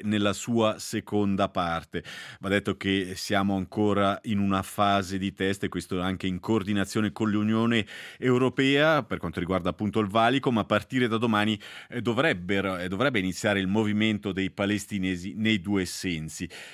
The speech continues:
cosa che, eh, ridà speranza ai molti feriti in attesa di uscire da Gaza per ricevere cure.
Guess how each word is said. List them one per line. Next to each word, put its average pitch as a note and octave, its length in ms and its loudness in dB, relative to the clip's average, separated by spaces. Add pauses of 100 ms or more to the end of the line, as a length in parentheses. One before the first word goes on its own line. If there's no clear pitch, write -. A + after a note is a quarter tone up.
(220)
cosa A#2+ 440 0
che, G2+ 360 -2
eh, G#2 220 -8
ridà G#2+ 300 2
speranza F#2+ 580 -4
ai F#2+ 60 -2
molti G#2 340 -2
feriti G2+ 400 -2
in F#2 60 -2
attesa G2 360 -4
di F#2 120 -4
uscire G2 400 -2
da G#2 140 2
Gaza F#2 440 -2
per F#2+ 260 0
ricevere F2 800 -4
cure. E2+ 380 -6